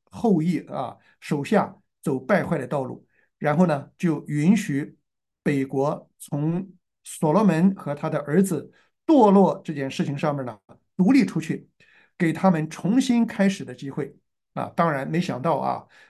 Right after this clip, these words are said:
北国以色列一独立之后，他们在信仰上就堕落得更加严重啊。从一开始，呃，因为政治的原因呢，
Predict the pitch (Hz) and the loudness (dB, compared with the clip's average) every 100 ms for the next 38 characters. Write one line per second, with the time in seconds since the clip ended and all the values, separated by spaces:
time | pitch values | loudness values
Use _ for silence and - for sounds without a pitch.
0 | _ 165 165 180 196 175 156 202 185 151 | _ 2 2 6 6 6 4 2 4 2
1 | 196 202 185 226 262 170 208 196 - _ | -2 -2 2 4 4 2 -2 -2 -6 _
2 | _ _ _ _ _ _ - - 185 185 | _ _ _ _ _ _ -20 -8 -2 0
3 | 185 175 156 185 190 151 143 240 202 131 | 0 0 -4 -4 -4 -4 -6 -2 -2 -2
4 | 135 143 107 - _ - 160 135 127 208 | -4 -6 -8 -16 _ -4 -2 0 0 4
5 | 175 151 143 117 - 302 202 131 151 127 | 4 4 -2 -4 -2 4 4 4 -2 -4
6 | 120 107 127 151 - 131 117 - 139 202 | -10 -12 -10 -10 -10 -18 -18 -12 -8 -2
7 | 190 - 233 - 123 - _ _ _ _ | -2 0 0 -2 -10 -12 _ _ _ _
8 | _ - 143 131 208 180 175 165 165 302 | _ -6 -4 -4 0 2 2 0 2 4
9 | 202 190 190 147 131 139 160 165 135 - | 4 2 0 -2 -4 -6 -2 -2 -2 -8